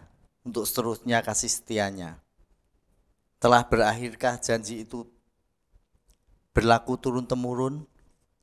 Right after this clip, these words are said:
Sudah lupakah Allah menaruh kasihan? Akan ditutupnya la-, nyakah rahmatnya karena murkanya?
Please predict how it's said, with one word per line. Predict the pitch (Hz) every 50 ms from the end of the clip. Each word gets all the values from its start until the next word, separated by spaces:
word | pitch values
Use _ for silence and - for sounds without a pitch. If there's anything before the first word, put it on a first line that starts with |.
| _ _ _ _ _ _ -
Sudah | - - 135 - - 127 117
lupakah | 117 120 120 - 123 120 120 127 123 117 110
Allah | 113 120 117 117 117 104 - - _ _ _ _ _ _ _ _ _ _ _ -
menaruh | 117 120 120 117 113 117 117 123 107 - - - _ _ _ _ -
kasihan? | - 110 104 - - 117 110 92 80 76 78 _ _ _ _ _ _ _ _ _ _ _ _ _ _ _ _ _ _ _ _ _ _ _ _ _ _ _ -
Akan | - 120 - 131 131
ditutupnya | 127 120 - - - 120 - 131 123 - - 131 127 123
la-, | 123 123 120 120 - - - - _ _ _ _ _ -
nyakah | 127 127 120 - 131 127 127 123 - -
rahmatnya | - 120 120 123 131 127 120 120 120 - 123 123 120 120 113 107 - _ _ _ _ _ _ _ _ _ -
karena | 117 117 117 123 123
murkanya? | 123 123 113 110 - 117 113 107 101 87 80 -